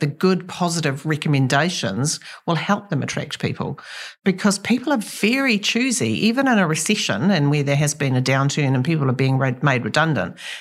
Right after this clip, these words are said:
There is still a level of, you know, candidates actually deciding who they want to go and work for. Yes, in really hard times, it's pretty much, it's a job, I'll take it. But as soon as things change, they'll be looking for,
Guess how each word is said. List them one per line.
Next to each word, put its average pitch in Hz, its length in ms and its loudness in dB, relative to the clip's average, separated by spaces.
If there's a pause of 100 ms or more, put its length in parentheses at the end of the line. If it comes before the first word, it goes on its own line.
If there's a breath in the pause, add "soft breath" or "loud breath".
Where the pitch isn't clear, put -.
There 190 100 0
is - 120 0
still 226 240 0
a 214 40 2
level 165 320 2
of, 139 300 -2
you 165 140 -4
know, 131 280 2
candidates 156 580 -2
actually 135 480 -2 (260)
deciding 160 640 2
who 160 200 -2
they 151 120 0
want 131 200 -2
to - 60 -10
go 139 100 -2
and 127 160 2
work 147 220 0
for. - 320 -8 (600 loud breath)
Yes, 214 240 2
in 160 120 4
really 165 260 4
hard 139 260 2
times, 127 480 0
it's - 180 -6
pretty 139 220 -2
much, 131 280 0
it's - 160 -8
a 143 60 -8
job, 131 320 2
I'll 123 80 -2
take 151 320 -2
it. - 280 -4 (520 loud breath)
But 139 160 2
as 135 100 -2
soon 156 220 0
as - 160 0
things 139 280 0
change, 147 480 0
they'll 139 120 -2
be 131 140 0
looking 139 300 0
for, 123 520 0